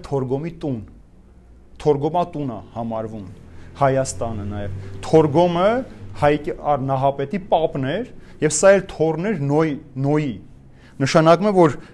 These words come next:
հայերն էլ սկզբից մեկ Աստծո գաղափարն ունեցել են, այսինքն ճշմարիտ Աստծուն հավատացել են։ Ինչպես որ երբ որ Պողոս Առաքյալը գնում է Աթենք, այնտեղ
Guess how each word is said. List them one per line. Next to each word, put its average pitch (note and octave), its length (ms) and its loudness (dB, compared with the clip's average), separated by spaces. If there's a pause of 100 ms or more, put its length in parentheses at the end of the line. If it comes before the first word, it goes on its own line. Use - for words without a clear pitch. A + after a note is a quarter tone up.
(160)
հայերն F3 480 8
էլ A3+ 160 4
սկզբից D#3+ 640 -6 (420)
մեկ A3 240 0
Աստծո D3+ 380 -4
գաղափարն C#3+ 500 0
ունեցել C3 400 -6
են, F3+ 80 -6
այսինքն E3 300 -6
ճշմարիտ D#3 480 -4
Աստծուն C3+ 340 -8
հավատացել B2 720 -4
են։ A2 60 -20 (500)
Ինչպես G3+ 240 4
որ F3 160 6
երբ D#3 160 2
որ D#3+ 100 -2 (140)
Պողոս D#3 380 0
Առաքյալը C#3+ 400 -4
գնում C3+ 260 -4
է C3+ 80 -2 (560)
Աթենք, A3 460 -4 (560)
այնտեղ - 220 0